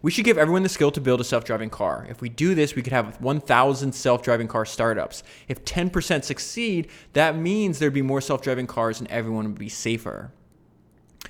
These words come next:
Then he talks about, like, eh, there's very few opportunities, uh, like, that could present better economic opportunities to you than learning how to build a self-driving car. He says, "If you add up all the engineers that were acqui-hired in the self-driving space and do the math,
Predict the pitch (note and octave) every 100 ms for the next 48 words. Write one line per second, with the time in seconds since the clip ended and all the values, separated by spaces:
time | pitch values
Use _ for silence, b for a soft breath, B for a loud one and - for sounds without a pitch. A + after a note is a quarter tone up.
0 | B A#2 A2+ A2 A2 G#2+ G#2 G#2+ G#2 B
1 | B B B G2+ G2 A#2 A#2 A#2+ A#2 A#2
2 | A#2 A2 - - A#2 - - F#3+ C#3+ A#2
3 | A2+ A2+ - - b b b - A2+ A2
4 | G#2+ G#2 - - _ _ - A#2 A2+ -
5 | - B2+ - C3 B2 B2+ - B2+ B2 F#2+
6 | - B2 F3 E3+ A2 A2 A2+ G#2 G#2+ G#2+
7 | - A#2 A2+ A2+ A2 B2 F3 A#2 A2 G#2
8 | G#2 G#2+ F#2+ G#2 G#2 E2+ E2 - E2 E3
9 | C#3 A2+ A#2+ C3+ E3 C#3 D#3 D#3+ D3+ D#3+
10 | D3+ D3 C3+ B2+ - C3 - B2 A2 G2
11 | G2 G#2+ A#2 - C#3 C#3 B2 A#2+ - G2+
12 | F2+ - G#2 A#2 A2+ A#2+ C#3+ - - -